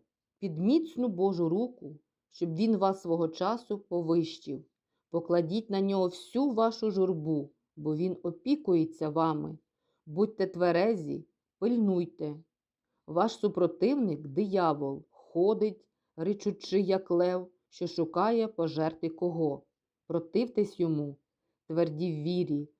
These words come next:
знавши, що ті самі муки трапляються й вашому братству по світі. А Бог усякої благодаті, що покликав вас до вічної слави своєї в Христі,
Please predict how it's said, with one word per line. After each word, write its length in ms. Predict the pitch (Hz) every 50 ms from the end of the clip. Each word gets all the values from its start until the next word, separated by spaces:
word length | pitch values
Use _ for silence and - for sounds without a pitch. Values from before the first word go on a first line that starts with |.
| _ _ _ _
знавши, 760 | 175 147 151 160 185 202 208 196 202 - - - 151 147 147 -
що 200 | - - 175 170
ті 180 | 170 - 202 190
самі 500 | - - - - 208 220 208 196 180 170
муки 440 | 170 170 190 247 285 285 - 233
трапляються 840 | 220 220 226 220 208 - 185 190 196 208 208 196 190 190 - - 196 185
й 100 | 190 180
вашому 600 | 160 160 175 170 175 170 - 190 185 185 190 180
братству 560 | 165 165 151 151 151 151 - _ - 165 165
по 160 | 165 175 175
світі. 680 | 170 - - 185 202 202 175 - - - 143 135 - _ _ _ _ _ _ _ _ _ _ _ _ _ _ _
А 120 | 190 185
Бог 340 | 160 160 202 233 233 233 196
усякої 600 | 196 190 - - 196 196 185 190 - 175 170 165
благодаті, 920 | 156 160 160 156 160 156 156 151 165 185 226 254 254 - - 151 151 151 - _ _ _ _
що 200 | _ - 190 170
покликав 600 | - 185 185 190 202 208 208 202 - 185 170 160
вас 300 | 165 185 175 160 156 - -
до 200 | 160 165 196 208
вічної 500 | 202 208 214 202 - - 175 175 175 170
слави 440 | 165 - - 180 180 180 165 165 160
своєї 600 | 160 - - 165 160 160 156 165 160 156 147 151
в 60 | 147
Христі, 720 | - - 151 147 147 - - - _ _ 190 208 226 247